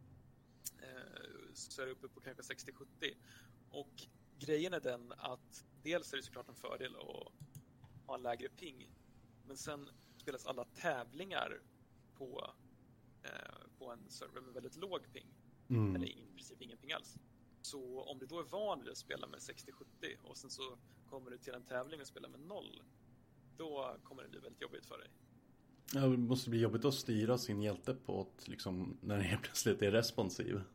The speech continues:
Speaker 1: Ja, exakt. När man är van vid någonting annat. Eh, och det, jag tror inte att, liksom,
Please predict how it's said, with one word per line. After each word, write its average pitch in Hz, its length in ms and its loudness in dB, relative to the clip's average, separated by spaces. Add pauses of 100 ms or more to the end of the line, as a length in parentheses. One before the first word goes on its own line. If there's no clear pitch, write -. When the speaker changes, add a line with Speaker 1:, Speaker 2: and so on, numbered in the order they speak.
(380)
Speaker 1:
Ja, 147 340 6
exakt. - 640 2
När 143 120 0
man 135 140 -2
är 131 80 0
van 131 420 0
vid 131 100 -4
någonting 127 260 -8
annat. 135 400 -4 (500)
Eh, 139 320 8
och - 120 -4
det, 156 360 4
jag 165 160 4
tror 185 220 0
inte 147 200 2
att, - 160 2
liksom, 135 280 -6